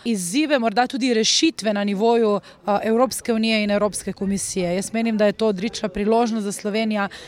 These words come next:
dokaže, izrazi tisti svoj glas. Velikokrat slišimo, rešitve, ki prihajajo iz Bruslja, so neprimerne morda za Slovenijo.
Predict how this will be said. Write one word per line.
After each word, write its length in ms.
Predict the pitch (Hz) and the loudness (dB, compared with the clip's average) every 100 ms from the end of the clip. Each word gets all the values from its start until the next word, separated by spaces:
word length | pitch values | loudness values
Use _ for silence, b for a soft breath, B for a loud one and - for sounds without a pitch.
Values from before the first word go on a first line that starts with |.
| B | B
dokaže, 640 | 185 208 - 226 254 214 233 | -2 -2 0 2 2 2 0
izrazi 640 | 226 180 208 220 254 226 | 0 -2 2 2 2 -2
tisti 280 | 233 202 214 | -6 -4 -4
svoj 300 | - 240 220 | 0 2 2
glas. 540 | 202 208 240 302 - B B - | 2 2 4 2 -2 B B -4
Velikokrat 460 | 220 233 233 220 - | -2 -2 -2 -4 -4
slišimo, 460 | 226 240 240 220 | -4 -2 0 0
rešitve, 380 | 214 - 240 214 | 0 -2 -4 -6
ki 100 | 214 | -8
prihajajo 560 | - - 214 226 214 202 | -6 -2 2 2 2 0
iz 120 | 175 | 0
Bruslja, 420 | 202 240 - 214 | -2 -2 -2 -4
so 200 | - 208 | -4 -4
neprimerne 840 | 208 226 - 208 220 254 262 269 - B 208 | 0 0 -2 -2 0 0 2 0 -2 B -2
morda 320 | 226 226 226 | 2 4 2
za 120 | 220 | 0
Slovenijo. 720 | - 214 214 233 233 220 220 | -4 -4 -2 -2 0 0 0